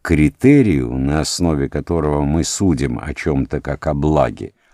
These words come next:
он не преодолел главной теоретической трудности —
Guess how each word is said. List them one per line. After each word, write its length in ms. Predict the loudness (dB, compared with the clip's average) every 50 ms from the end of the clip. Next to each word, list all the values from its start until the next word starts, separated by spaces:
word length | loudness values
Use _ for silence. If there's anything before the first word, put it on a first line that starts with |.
| _ _ _ _ _ _ _ _
он 220 | 2 4 6 8 8
не 100 | 6 6
преодолел 640 | 4 2 2 2 2 2 2 2 4 4 4 4 2
главной 600 | 2 2 2 4 4 4 4 2 2 2 0 0
теоретической 800 | 0 0 0 0 0 0 0 -2 -2 -2 -4 -6 -6 0 0 0
трудности — 800 | 0 2 0 0 0 0 -2 -4 -6 -8 -10 -10 -10 -12 -12 -12